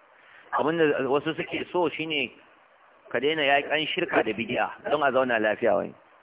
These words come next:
To, ba magana zaman lafiya kuma idan ana shirka da bidiyoyi. Don abin da Allah Ta'ala ya turo annaba da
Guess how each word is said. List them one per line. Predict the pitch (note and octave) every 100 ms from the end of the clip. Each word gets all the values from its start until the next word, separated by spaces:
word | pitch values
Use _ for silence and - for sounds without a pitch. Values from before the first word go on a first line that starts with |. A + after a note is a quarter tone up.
| _ _ -
To, | C#3
ba | F#3+ F#3
magana | D#3+ E3+ D3+
zaman | D3+ D3+
lafiya | D#3 D3+ E3 C#3+
kuma | C3+ C#3 C3+ - -
idan | - B2+
ana | B2+ C3+ A#2
shirka | B2+ - A2
da | F#2+
bidiyoyi. | F#2+ F#2 F#2+ F2+ G2 B2+
Don | C#3+
abin | D3 D#3 D3+
da | D3
Allah | D#3 D3 B2
Ta'ala | C#3 C3+ C#3
ya | C#3
turo | C#3+ D3 D3
annaba | D3 D3 D3
da | D3+